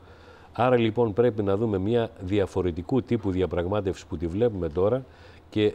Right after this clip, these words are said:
εκτιμούμε ότι με την πίεση, τις συμμαχίες που χρειάζονται και σε ευρωπαϊκό επίπεδο, τους λαούς οι οποίοι πρέπει να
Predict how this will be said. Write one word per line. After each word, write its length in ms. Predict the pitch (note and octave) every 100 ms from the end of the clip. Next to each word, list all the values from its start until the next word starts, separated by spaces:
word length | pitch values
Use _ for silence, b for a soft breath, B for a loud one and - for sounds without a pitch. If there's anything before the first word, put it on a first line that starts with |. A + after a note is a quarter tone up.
| G2+
εκτιμούμε 680 | G2 - F#2 A2+ C3 C#3 -
ότι 280 | G#2 F#2+ G2
με 140 | F#2
την 260 | F2+ F#2+ F2+
πίεση, 540 | D3+ C#3 F2 - - - -
τις 160 | F#3 -
συμμαχίες 580 | C#3+ A#2+ - C#3 C3+
που 100 | -
χρειάζονται 600 | A2 A#2+ A#2+ G2+ E2+ D2 C2+ B B B
και 120 | - C3+
σε 120 | C3+
ευρωπαϊκό 520 | A#2 A2 A2+ G#2+ A#2+
επίπεδο, 560 | A2 A#2+ G2+ E2+ D2+ - B B B
τους 200 | A#2+ A2
λαούς 440 | A2 A2 A#2+ D3 -
οι 60 |
οποίοι 260 | A#2+ G#2 C3+
πρέπει 320 | A#2 C3 B2+
να 280 | A#2 A#2+ A#2+